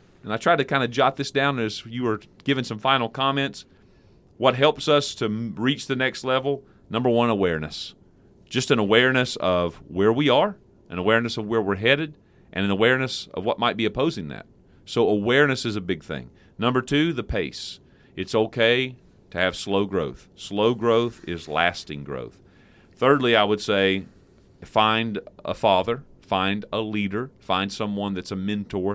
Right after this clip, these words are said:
that will help you to develop and grow. And then the fourth thing,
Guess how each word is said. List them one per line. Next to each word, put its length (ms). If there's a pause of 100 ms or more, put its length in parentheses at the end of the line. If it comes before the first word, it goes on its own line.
that 140
will 120
help 280
you 160
to 140
develop 520
and 120
grow. 380 (460)
And 120
then 340
the 60
fourth 300
thing, 320